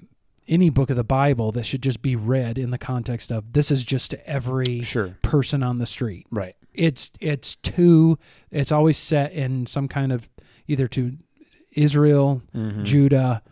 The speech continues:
Speaker 1: uh, or, um, you know, a particular church
Speaker 2: Right.
Speaker 1: or a particular person,
Speaker 2: Right.
Speaker 1: you know. So it's always important to keep that in mind.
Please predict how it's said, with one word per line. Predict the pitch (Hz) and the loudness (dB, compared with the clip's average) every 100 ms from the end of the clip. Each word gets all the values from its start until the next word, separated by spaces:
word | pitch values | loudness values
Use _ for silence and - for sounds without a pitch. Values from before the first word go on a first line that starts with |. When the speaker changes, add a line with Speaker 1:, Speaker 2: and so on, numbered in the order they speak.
| _ _ _ _ | _ _ _ _
Speaker 1:
uh, | - 123 117 117 113 - _ | -4 -2 -2 -2 -6 -10 _
or, | 131 120 117 117 113 - | -4 -2 0 -2 -2 -6
um, | 127 120 117 107 120 - _ _ _ - - _ | -8 -8 -8 -8 -12 -16 _ _ _ -20 -20 _
you | 143 | -2
know, | 123 117 117 | 0 -2 -2
a | 135 | -6
particular | - 143 143 135 123 117 | -2 -2 0 -2 -2 -4
church | - - - | -6 -4 -2
Speaker 2:
Right. | 92 92 | -2 -2
Speaker 1:
or | 139 | -4
a | 123 | -4
particular | 120 123 120 | -6 -6 -6
person, | 107 107 110 117 _ | -6 -8 -10 -14 _
Speaker 2:
Right. | 95 | -2
Speaker 1:
you | |
know. | 156 - - - - | -2 -2 -14 -20 -18
So | - - 165 151 | -4 4 8 8
it's | 170 147 170 | 6 2 4
always | 175 160 | 6 6
important | 139 - 147 127 - | 2 2 0 0 -6
to | |
keep | - 135 | -8 -4
that | 127 | -4
in | 113 | -2
mind. | 113 110 | -4 -6